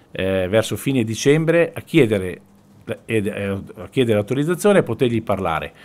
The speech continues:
Come io più volte ho ribadito, ho sempre detto che i nostri giocatori fanno parte di un gruppo che vogliamo rimanga assolutamente, eh,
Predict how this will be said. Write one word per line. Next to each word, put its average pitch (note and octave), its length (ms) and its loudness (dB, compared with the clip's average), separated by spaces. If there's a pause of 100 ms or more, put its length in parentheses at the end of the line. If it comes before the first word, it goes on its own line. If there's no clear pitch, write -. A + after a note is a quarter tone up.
(160)
Come D3 220 0
io F#3+ 120 8
più C#3+ 140 0
volte C3 320 6
ho A2 60 2
ribadito, D3 500 2
ho A#2 40 0
sempre A#2 280 -2
detto G2+ 360 0
che G#2+ 300 -2 (360)
i G#2 80 -8
nostri A#2 320 -2
giocatori A2 760 0 (220)
fanno D3 300 0
parte B2+ 280 6
di G#2+ 60 -6
un A#2 100 0
gruppo G#2+ 600 -2 (180)
che - 400 -4
vogliamo G#2 880 -2
rimanga G#2 540 -4
assolutamente, G#2+ 960 -4
eh, E2+ 680 -12